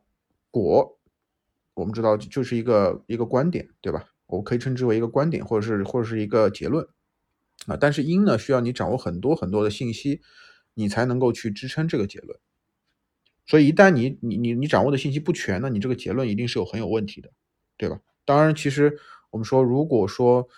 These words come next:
我们在面对一些事情的时候，确实我的信息掌握不全，那你推出来这个果的，它的一个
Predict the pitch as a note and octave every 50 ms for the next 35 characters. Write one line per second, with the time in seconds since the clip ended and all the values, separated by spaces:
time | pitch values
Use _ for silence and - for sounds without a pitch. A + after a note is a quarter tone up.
0 | - _ _ _ - - G2+ A2 G#2 B2+ B2 C3 C3 B2+ B2+ B2 A#2+ B2 C3+ B2+
1 | - C3 A#2 A2+ G#2 G2+ - G#2+ G2+ G2+ G2+ - - E3+ - - - B2 C3+ G2+
2 | C2+ C#2 - - A#2 A2+ A#2 - - - G2+ G2 - G2+ - - - _ - -
3 | B2 A#2 G2+ E2 D#2+ - - A#2 - - A2+ G#2+ G#2+ A2+ A2 G#2+ - - - G1+
4 | - E2 E2 D2+ - - A#2 A2+ A2 G#2+ G#2 A2 G2+ G2+ G2+